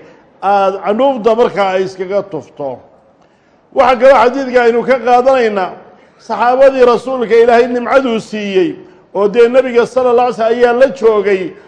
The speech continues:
oo wax kastoo ku imanayayba xalkeeda ay ugu noqonayeen. Tiina maanta inagama maqno, inagiiba waynu haynaayo, ayagii may qarsaninoo may markaa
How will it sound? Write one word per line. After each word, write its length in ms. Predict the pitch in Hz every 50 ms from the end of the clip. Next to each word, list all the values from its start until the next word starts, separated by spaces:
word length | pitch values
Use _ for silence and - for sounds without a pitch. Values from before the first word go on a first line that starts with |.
| - _ -
oo 80 | 175 226
wax 200 | 254 214 202 208
kastoo 280 | 226 - - - 233 220
ku 160 | 226 254 262
imanayayba 580 | 247 233 240 247 240 233 226 233 226 220 220 160 160
xalkeeda 720 | 240 285 262 - - 240 254 240 214 190 175 165 143 117 - - - - - - _ -
ay 140 | 202 220
ugu 160 | 233 233 277 262
noqonayeen. 540 | 240 233 226 254 254 233 208 185 170 135 - - - - - - -
Tiina 280 | 196 247 254 254 277
maanta 340 | 277 269 269 269 220 202 233
inagama 460 | 233 233 233 240 233 226 247 254 269
maqno, 600 | 269 254 240 220 254 262 262 247 214 170 - - - - - -
inagiiba 420 | - 214 233 247 240 240 240 233 240
waynu 300 | 226 240 254 240 233 220 196
haynaayo, 520 | 196 214 220 220 220 220 220 226 247 247
ayagii 300 | 233 233 254 262 247 247
may 220 | 247 254 277 262 254
qarsaninoo 640 | - 240 233 202 - - 220 226 240 254 262 254 247
may 300 | 240 240 254 277 269 269
markaa 500 | 262 269 254 196 - 220 220 220 214 214